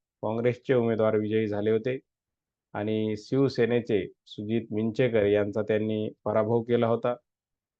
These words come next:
जनसुराज्य शक्ती पक्षाच्या उमेदवाराला तिसऱ्या क्रमांकाची मतं, ताराराणी पक्षाच्या उमेदवाराला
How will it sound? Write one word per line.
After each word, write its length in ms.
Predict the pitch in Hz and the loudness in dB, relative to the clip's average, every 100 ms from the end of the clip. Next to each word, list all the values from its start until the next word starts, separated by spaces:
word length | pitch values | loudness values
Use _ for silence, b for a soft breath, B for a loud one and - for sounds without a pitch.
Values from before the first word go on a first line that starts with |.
| _ _ _ - | _ _ _ 2
जनसुराज्य 680 | 131 139 143 147 143 139 147 | 4 4 4 4 4 4 0
शक्ती 360 | 139 123 _ 131 | 0 -4 _ 0
पक्षाच्या 580 | 123 120 - 117 127 | 0 0 -2 2 4
उमेदवाराला 680 | 120 113 113 113 113 104 92 | 2 2 2 2 2 0 0
तिसऱ्या 540 | - _ 113 - 127 123 | -4 _ -10 0 2 4
क्रमांकाची 640 | 117 110 110 113 107 110 | 2 2 -2 -2 -4 -2
मतं, 380 | 113 107 98 87 - _ _ - | -2 0 0 -2 -8 _ _ -2
ताराराणी 600 | 110 120 120 120 123 123 - _ | 2 2 2 2 0 -6 -10 _
पक्षाच्या 480 | 104 - 113 107 110 | -8 -2 -2 2 0
उमेदवाराला 640 | 104 110 110 113 101 | 0 0 2 2 0